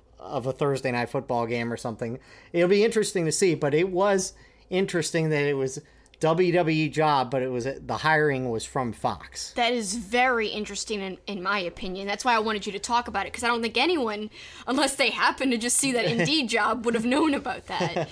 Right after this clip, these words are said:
Speaker 1: <laughs>
Speaker 2: Very interesting, and I'm really interested to see what they're gonna do going forward promotion-wise, because it's like you're mixing in with sports, you're mixing in with other pop culture stuff.
Speaker 1: Mm-hmm.
Speaker 2: How does that cross over? 'Cause, you know,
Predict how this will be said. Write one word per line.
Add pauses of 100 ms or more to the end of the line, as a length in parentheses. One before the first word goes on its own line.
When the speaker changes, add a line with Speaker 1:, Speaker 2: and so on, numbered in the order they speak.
(100)
Speaker 1:
<laughs>
Speaker 2:
Very
interesting,
and
I'm (680)
really
interested
to
see
what
they're
gonna
do
going
forward
promotion-wise,
because
it's
like (180)
you're
mixing
in (500)
with
sports,
you're
mixing
in
with
other
pop
culture
stuff.
Speaker 1:
Mm-hmm.
Speaker 2:
How
does
that
cross
over?
'Cause,
you
know,